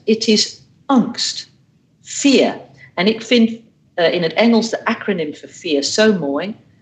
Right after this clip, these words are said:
En dat is false evidence appearing real. Dus dat wil zeggen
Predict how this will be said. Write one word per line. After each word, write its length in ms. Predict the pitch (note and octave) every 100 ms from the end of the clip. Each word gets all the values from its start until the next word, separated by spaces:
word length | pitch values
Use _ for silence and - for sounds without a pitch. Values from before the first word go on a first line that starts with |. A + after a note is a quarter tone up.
| _ _ -
En 160 | C#3+
dat 260 | D#3+ E3+ D#3+
is 420 | C#3+ C#3 - - _
false 720 | - - A3 A3+ C#4 C4 - - _ _ _ _ _
evidence 800 | F#3+ E3+ C3+ C3 - - - - _ _ _
appearing 840 | D3 - G3+ F#3+ E3 D3+ D3+ D3 - _ _
real. 420 | D3 D#3+ A#2 - - - _ _ _ _ _
Dus 160 | -
dat 180 | - G#3
wil 120 | G#3
zeggen 520 | G3+ F3+ C#3+ - C#3